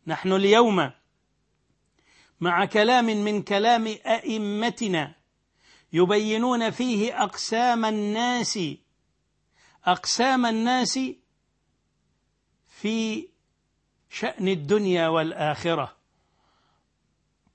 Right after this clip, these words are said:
الناس أقسام ثلاثة، كما يقول الإمام الواعظ العابد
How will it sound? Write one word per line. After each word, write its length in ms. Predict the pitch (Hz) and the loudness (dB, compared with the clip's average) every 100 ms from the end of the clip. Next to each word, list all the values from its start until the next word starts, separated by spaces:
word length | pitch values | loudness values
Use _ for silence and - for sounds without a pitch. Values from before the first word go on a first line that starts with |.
| _ _ _ _ _ - 190 | _ _ _ _ _ -2 2
الناس 920 | 196 202 226 226 175 - - - - _ _ _ _ _ _ _ _ _ _ _ - | 4 6 6 6 4 -6 -10 -14 -20 _ _ _ _ _ _ _ _ _ _ _ 0
أقسام 640 | 196 - 302 285 254 233 | 0 2 6 6 6 2
ثلاثة، 600 | - 226 247 254 - 156 - _ _ _ _ _ _ _ _ _ _ _ _ _ _ | 2 2 4 4 2 -4 -6 _ _ _ _ _ _ _ _ _ _ _ _ _ _
كما 300 | 175 185 190 | 0 2 4
يقول 460 | 190 190 240 240 220 | 4 2 2 2 2
الإمام 760 | 208 - 190 202 214 190 156 - _ - _ _ _ _ _ _ _ _ - | 0 -2 0 2 2 0 -2 -8 _ -20 _ _ _ _ _ _ _ _ -4
الواعظ 960 | 170 170 185 220 202 180 196 175 143 - _ _ _ _ _ _ - | 0 2 4 6 4 0 -2 -2 -4 -8 _ _ _ _ _ _ -4
العابد 1040 | 165 165 147 196 214 208 180 202 170 139 | -2 0 0 2 2 0 0 0 0 -2